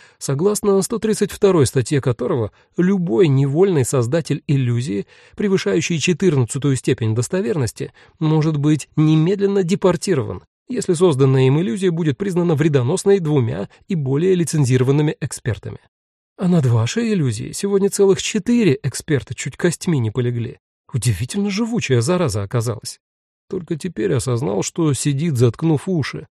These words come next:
но слышать негромкий женский голос — это, к сожалению, совершенно не мешает.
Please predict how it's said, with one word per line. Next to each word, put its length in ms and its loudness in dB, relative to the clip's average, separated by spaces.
но 220 4
слышать 520 0
негромкий 600 0
женский 440 -2
голос — 420 0
это, 300 -2
к 40 -20
сожалению, 600 2
совершенно 720 2
не 160 4
мешает. 600 -2